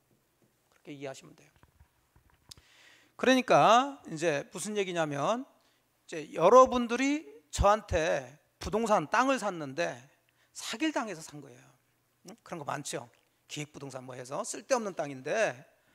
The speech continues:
그거 뭐 이제 막 쪼개가지고 지금 임야지만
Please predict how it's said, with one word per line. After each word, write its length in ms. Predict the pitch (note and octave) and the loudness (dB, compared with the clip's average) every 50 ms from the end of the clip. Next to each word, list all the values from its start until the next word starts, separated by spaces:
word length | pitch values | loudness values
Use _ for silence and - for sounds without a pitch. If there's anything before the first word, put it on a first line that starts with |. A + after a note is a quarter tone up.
| _ _ _ _ _ | _ _ _ _ _
그거 260 | - G3 G3+ B3 B3 | -10 -2 0 0 0
뭐 180 | G#3 F#3 F#3+ | 0 -2 -6
이제 420 | G#3+ G#3 E3 D#3+ E3 F#3 G3+ F3+ D#3+ D#3+ | -6 -8 -8 -8 -8 -8 -8 -10 -12 -12
막 220 | F3+ D3+ D3 - | -12 -12 -12 -10
쪼개가지고 1000 | - C4 A3+ A#3+ A#3 G#3+ F#3+ D3 C#3+ - C3+ C3+ C3+ F3 G#3+ B3+ C#4 C4 B3+ A#3+ | -12 -12 -10 -8 -4 -2 -4 -4 -4 -6 -6 -4 -2 0 0 -2 -2 -2 -8 -12
지금 220 | - - E3 D#3 | -14 -10 -8 -6
임야지만 720 | D3+ D3 D3+ E3 E3+ D#3+ C3 C3+ C#3 D3 G3+ G#3+ A#3+ B3+ | -6 -6 -2 -2 -2 -2 -4 -6 -10 -6 -4 -4 -6 -6